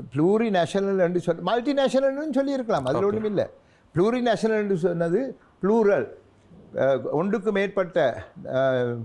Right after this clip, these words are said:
Speaker 1: தேசங்களை கொண்ட நாடு, ஸ்டேட், plurinational ஸ்டேட்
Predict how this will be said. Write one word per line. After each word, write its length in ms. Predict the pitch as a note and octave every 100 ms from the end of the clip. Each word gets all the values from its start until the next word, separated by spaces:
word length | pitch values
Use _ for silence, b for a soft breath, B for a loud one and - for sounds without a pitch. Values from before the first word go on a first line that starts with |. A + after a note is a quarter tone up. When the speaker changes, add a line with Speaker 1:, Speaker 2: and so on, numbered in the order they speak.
| - _ F#3+
Speaker 1:
தேசங்களை 580 | G#3 A3 A3 F#3 F3
கொண்ட 260 | - E3 D#3+
நாடு, 440 | C#3+ D3 C#3+ D#3
ஸ்டேட், 420 | - - D#3 C3+ -
plurinational 560 | D#3+ F3 E3 C#3 D3+ B2+
ஸ்டேட் 400 | - D#3 B2+